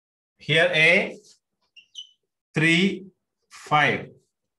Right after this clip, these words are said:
B minus three, minus two. C is,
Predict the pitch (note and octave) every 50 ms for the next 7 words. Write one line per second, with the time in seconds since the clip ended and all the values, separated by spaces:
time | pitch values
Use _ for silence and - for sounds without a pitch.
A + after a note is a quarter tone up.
0 | _ _ _ _ _ _ _ _ _ _ _ _ _ - A#2+ A#2 A#2+ D3 D#3 E3+
1 | F3+ F#3+ F#3+ F#3 - - - _ _ - D3 C#3+ D3 D3+ D3+ D3+ E3+ F3+ F3 -
2 | F3+ D#3+ - D#3+ E3+ F3+ G3+ - - - - _ _ _ _ _ _ _ - D3
3 | D3 C#3+ D3 D3+ D3+ D#3+ D#3 D#3 - - D3 B2+ F#2 - - _ _ _ _ _
4 | _ _ _ _ _ - - - - D#3+ E3 F3+ F3+ E3+ E3 F#3+ A#3 - - -
5 | - - -